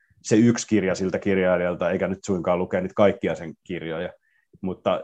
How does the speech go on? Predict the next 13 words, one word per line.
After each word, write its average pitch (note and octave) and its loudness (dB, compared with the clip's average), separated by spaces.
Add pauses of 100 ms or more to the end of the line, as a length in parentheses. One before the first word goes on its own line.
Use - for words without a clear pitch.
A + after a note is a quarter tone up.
mutta G#2 -2
tää A2 6
on A#2 2
hankalaa, G#2+ 4
että - -8
samalla G2 0
lailla F#2+ 2
kun G2 -6
ne G2 -6 (680)
sukupolvet G#2 0
ja, F#2+ 0
ja G#2 -2
uudistavat G2 -2